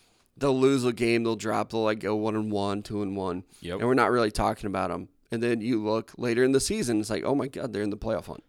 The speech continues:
Speaker 2: Yeah, and I mean, they're running the ball so efficiently. Alexander Mattison, twenty-six carries for a hundred twelve yards, and then Justin Jefferson's just unstoppable.
Speaker 1: Yeah, he looks like he's still gonna be very good. I know a lot of people wanted to see him do it in year two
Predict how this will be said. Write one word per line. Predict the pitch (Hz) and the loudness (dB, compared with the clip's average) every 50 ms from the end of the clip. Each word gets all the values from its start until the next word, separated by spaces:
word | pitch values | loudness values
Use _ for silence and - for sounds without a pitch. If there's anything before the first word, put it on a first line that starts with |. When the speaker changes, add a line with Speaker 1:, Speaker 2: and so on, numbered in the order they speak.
| _ _ - | _ _ -6
Speaker 2:
Yeah, | - 107 98 - - | -4 -4 -4 -2 -2
and | 117 135 | 0 2
I | 139 | 2
mean, | 139 127 | 2 2
they're | 117 127 120 | 2 2 2
running | 104 110 123 143 147 | 4 4 4 4 4
the | 131 101 | 2 0
ball | 101 104 101 98 | 0 0 0 0
so | - - 113 107 | 0 0 0 0
efficiently. | 92 - - 104 98 - 82 78 73 - | -2 -2 -2 -4 -4 -4 -8 -10 -10 -4
Alexander | - 101 113 110 98 107 104 95 | 0 0 0 2 0 -2 -2 -2
Mattison, | 90 90 98 101 69 - - 95 92 87 - | -2 -2 -4 -4 -6 -6 -8 -8 -8 -10 -10
twenty-six | - - - 107 113 104 - 107 - - - | -8 -6 -4 -2 -2 -2 -4 -6 -8 -10 -8
carries | - 104 101 104 - - | -4 -4 -4 -4 -4 -4
for | - 90 | -6 -6
a | 82 | -6
hundred | 87 98 101 98 92 87 | -6 -6 -6 -6 -6 -6
twelve | - - 95 82 - | -6 -4 -6 -4 -4
yards, | 71 87 92 87 78 73 73 - - _ _ _ _ _ - | -4 -2 -2 -2 -2 -4 -8 -14 -20 _ _ _ _ _ -8
and | 95 98 98 | -6 -6 -4
then | 87 | -2
Justin | 80 110 113 110 - - 85 | 0 0 0 0 -2 -4 -4
Jefferson's | 92 95 95 92 - - 78 76 73 - | -2 0 0 0 -2 -8 -10 -10 -10 -10
just | 82 80 - | -10 -8 -8
unstoppable. | 82 69 62 - - 90 76 76 - - - - 50 50 - _ _ _ _ _ _ _ _ _ _ _ - | -8 -8 -8 -6 -6 -4 -6 -6 -8 -14 -16 -16 -16 -16 -16 _ _ _ _ _ _ _ _ _ _ _ -4
Speaker 1:
Yeah, | 117 117 110 98 104 | 0 0 2 2 2
he | 104 120 123 | 0 0 0
looks | 123 117 107 - | 0 0 -2 -4
like | 120 104 | -6 -6
he's | - 110 113 - | -6 -8 -8 -8
still | - - 123 107 | -6 -6 -4 -4
gonna | 101 98 101 98 | -2 -2 -2 -4
be | 98 101 | -4 -2
very | 95 104 98 95 | -2 0 0 0
good. | 92 95 95 90 92 - - - - - | -2 -2 -4 -4 -6 -8 -14 -20 -12 -6
I | - 123 | -2 0
know | 127 120 110 110 110 101 98 | 2 4 4 4 4 4 4
a | 107 | 4
lot | 107 107 107 104 | 6 4 4 4
of | 104 | 2
people | - 110 101 104 107 104 | 0 -2 -2 -2 -2 -2
wanted | 107 101 101 98 98 | 0 -2 -2 -2 -4
to | 104 | -6
see | - - 104 98 | -4 -4 -4 0
him | 101 123 147 139 | 0 0 0 0
do | - 117 107 | 0 0 0
it | 104 92 - | -2 -2 -2
in | - 107 107 101 104 | -2 -2 -2 -2 -2
year | 101 98 90 87 | -2 -4 -4 -6
two | - - 160 165 143 117 110 | -4 0 2 2 4 2 2